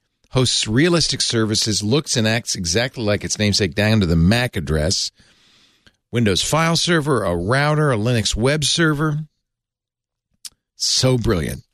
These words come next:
This is honeypots made easy for anyone. And it's easy to set yourself up. Every customer gets their own hosted management console, so you can configure settings, manage your Things to Canaries,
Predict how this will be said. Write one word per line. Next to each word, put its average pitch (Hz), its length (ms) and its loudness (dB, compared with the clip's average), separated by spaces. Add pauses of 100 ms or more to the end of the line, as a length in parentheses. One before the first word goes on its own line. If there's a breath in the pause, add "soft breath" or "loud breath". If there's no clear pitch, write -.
(420)
This - 160 -2
is 120 100 0
honeypots 135 540 0
made 95 200 2
easy 92 420 0 (380 soft breath)
for 113 160 -2
anyone. 87 480 0 (680 loud breath)
And 151 100 0
it's 156 140 0
easy 214 240 0
to 196 40 0
set 208 220 -2
yourself 151 380 -2
up. - 280 -4 (120)
Every 139 240 0
customer 151 420 -2
gets 127 200 -2
their 113 140 2
own 127 100 2
hosted 120 360 0
management 101 580 0
console, 95 580 -2 (600 soft breath)
so - 160 -2
you 113 140 2
can 127 100 2
configure 113 420 0
settings, 113 540 0
manage 110 380 0
your 113 100 2
Things 117 340 -2
to - 80 -6
Canaries, 104 520 0